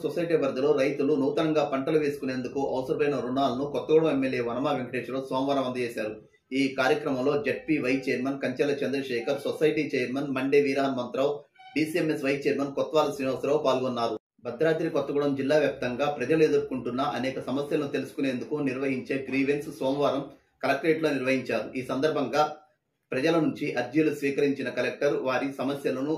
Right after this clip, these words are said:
పరిష్కరించాలని సంబంధిత అధికారులను ఆదేశించారు. దసరా సెలవుల తర్వాత పాఠశాలలు పునఃప్రారంభమైన నేపథ్యంలో సోమవారం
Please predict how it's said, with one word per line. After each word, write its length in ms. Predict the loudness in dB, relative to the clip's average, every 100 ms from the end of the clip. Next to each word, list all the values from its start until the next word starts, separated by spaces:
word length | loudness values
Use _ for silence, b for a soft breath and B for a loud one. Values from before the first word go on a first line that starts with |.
| -4 -16 _
పరిష్కరించాలని 840 | -8 -6 -2 -2 0 0 0 0 -2
సంబంధిత 420 | -2 0 -2 -4
అధికారులను 540 | -4 0 0 0 -2 0
ఆదేశించారు. 680 | 0 0 -2 -4 -4 -4 -8 -16 _ _ _ _ _ _ -10
దసరా 280 | -4 2 2
సెలవుల 280 | 4 2 2
తర్వాత 340 | 0 -2 -2 0 0
పాఠశాలలు 600 | 0 -2 0 0 0 -2
పునఃప్రారంభమైన 880 | -4 -4 -4 0 2 2 2 0 -4
నేపథ్యంలో 580 | -4 -4 -4 -2 -4 -2 -6 -4
సోమవారం 540 | -4 0 0 0 -2